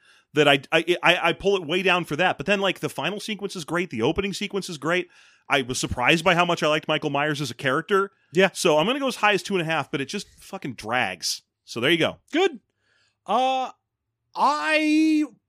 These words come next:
Speaker 2: I'll probably give this a three and a half. The absolute filler that is the middle half hour of this
Speaker 1: Mm-hmm.
Speaker 2: stops this from being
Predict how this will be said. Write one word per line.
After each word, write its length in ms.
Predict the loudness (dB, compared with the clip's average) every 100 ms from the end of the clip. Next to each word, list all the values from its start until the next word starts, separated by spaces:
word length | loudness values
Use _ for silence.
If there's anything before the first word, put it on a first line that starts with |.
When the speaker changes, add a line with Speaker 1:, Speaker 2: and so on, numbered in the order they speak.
| _ _ -4
Speaker 2:
I'll 160 | -4
probably 420 | -2 0 2 4
give 220 | 4 4 6
this 200 | 6 4
a 60 |
three 300 | 0 2 2
and 100 | 2
a 40 | 2
half. 500 | 2 4 4 0 -10 _ _ _ -8
The 520 | 0 0 0 -2 -6 _ _ _ -8
absolute 640 | -2 0 0 2 2 2 -2
filler 640 | -14 _ 4 6 8 8 8
that 180 | 6
is 160 | 4 2
the 120 | 0
middle 380 | 2 2 4 2
half 280 | 2 2 4
hour 340 | 4 6 6
of 140 | 4 4
this 300 | 2 2 0
Speaker 1:
Mm-hmm. 340 | 0 0 -2 -6 _ _
Speaker 2:
stops 480 | -6 2 4 2 0
this 300 | 0 0 0
from 300 | 0 0 0
being 500 | -2 0 -2 -6